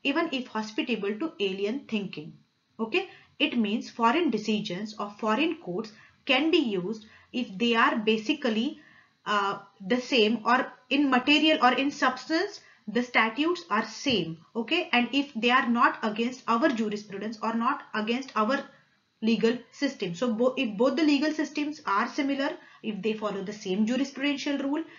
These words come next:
and the statutes are similar in substance, that both deal with company law or both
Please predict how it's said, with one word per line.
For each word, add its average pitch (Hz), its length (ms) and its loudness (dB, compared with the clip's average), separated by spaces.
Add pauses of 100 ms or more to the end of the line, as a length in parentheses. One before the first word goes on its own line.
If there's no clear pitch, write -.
(120)
and 220 200 2
the 233 60 -2
statutes 269 640 0
are 254 240 2 (200)
similar 320 540 4
in 254 140 0
substance, 208 560 -4
that 202 300 -4
both 277 320 2
deal 226 200 2
with 247 180 -6
company 220 380 0
law 175 240 -4
or 208 100 -6
both 240 360 -2